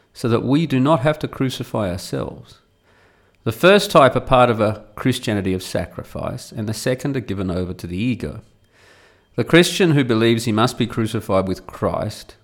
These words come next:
will constantly call upon the Lord for help, but will be ever willing to take up his own cross and follow Christ. He does not expect to have an easy road, nor is he easy on himself.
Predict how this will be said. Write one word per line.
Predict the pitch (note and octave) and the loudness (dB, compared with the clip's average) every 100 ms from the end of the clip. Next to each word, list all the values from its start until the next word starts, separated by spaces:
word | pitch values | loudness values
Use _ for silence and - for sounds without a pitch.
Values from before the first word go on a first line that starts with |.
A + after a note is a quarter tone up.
| _ | _
will | B2 C3 | -4 -2
constantly | - D3 - D3+ D3 | 2 2 0 -2 -2
call | - C3 A#2 | -2 -2 -2
upon | - A2+ G#2 | -2 -2 -2
the | |
Lord | G2 F#2+ F2+ | -4 -6 -6
for | G2 | -8
help, | F2 G#2+ E2+ - - - - - | -2 -2 -4 -12 -20 -20 -20 -6
but | - | -2
will | B2 | 0
be | A#2+ A#2 | 0 2
ever | B2 C#3 | 2 2
willing | A#2+ A2 G2+ | 2 0 -2
to | - | -6
take | - B2 B2 - | -2 -2 0 0
up | A#2 - | 0 0
his | B2 A#2+ - | -2 -4 -2
own | A2 G#2 | -2 -2
cross | A2 - F#2 F#2 | -4 -4 -4 -4
and | - F#2+ F#2 | -8 -8 -6
follow | E2+ E2 | -6 -6
Christ. | E2+ - B2 E2 - - | -8 -2 -2 -2 -6 -8
He | B2 | -8
does | A#2 C3 C3 | -2 -2 -2
not | C#3+ | -4
expect | A#2+ - C#3 B2 - | -4 -4 0 0 -2
to | A2+ | -4
have | A2+ G#2+ | -2 -2
an | G2+ | -2
easy | G2 G2 | -4 -4
road, | F#2 F#2 E2+ F#2 - - - - _ - | -2 -2 0 -2 -6 -18 -20 -20 _ 0
nor | B2 E3 | 4 6
is | E3 | 6
he | F3 | 4
easy | - D#3+ C#3+ | 4 2 4
on | D3 | 4
himself. | C3+ B2 - D3+ F#2+ - - - | 4 0 4 6 6 0 -14 -20